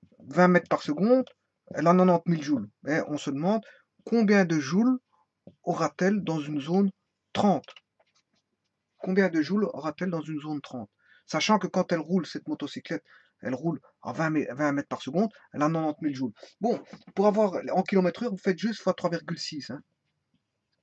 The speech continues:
Vingt fois trois virgule six, euh, ce qui fait septante-deux,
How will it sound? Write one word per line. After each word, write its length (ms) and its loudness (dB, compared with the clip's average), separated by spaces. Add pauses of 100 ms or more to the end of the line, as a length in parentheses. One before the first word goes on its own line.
(320)
Vingt 380 -2
fois 200 -12
trois 220 -10
virgule 320 -8
six, 500 -4 (840)
euh, 500 -18 (340)
ce 120 -20
qui 140 -20
fait 300 -4 (840)
septante-deux, 840 -4